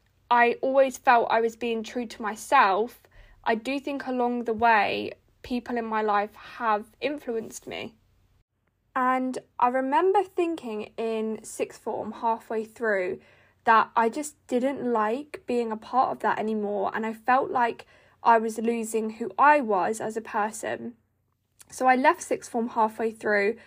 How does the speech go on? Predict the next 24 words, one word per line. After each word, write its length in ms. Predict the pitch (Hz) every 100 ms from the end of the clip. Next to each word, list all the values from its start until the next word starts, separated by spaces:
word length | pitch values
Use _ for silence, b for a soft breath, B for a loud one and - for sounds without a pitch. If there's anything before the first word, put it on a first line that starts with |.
| B B B _
just 220 | 294 -
for 80 | 311
personal 460 | - 214 220 226
reasons, 400 | 208 208 220 214
to 120 | 214
be 140 | 226 226
honest 300 | 226 226 -
with 200 | 220 -
you, 360 | 196 196 220 b b b b -
and 420 | 233 226 220 220 -
I 120 | 233
did 300 | 220 311 381
cut 180 | - -
off 140 | -
a 40 |
lot 140 | 269 254
of 100 | -
people 380 | - 330 - 254
from 260 | - 214
school 400 | 220 - 226 214
because 600 | 214 220 - 233 220 - - _ _ _ _ _ _
I 100 | 233
didn't 240 | 233 269 285
really 240 | 262 247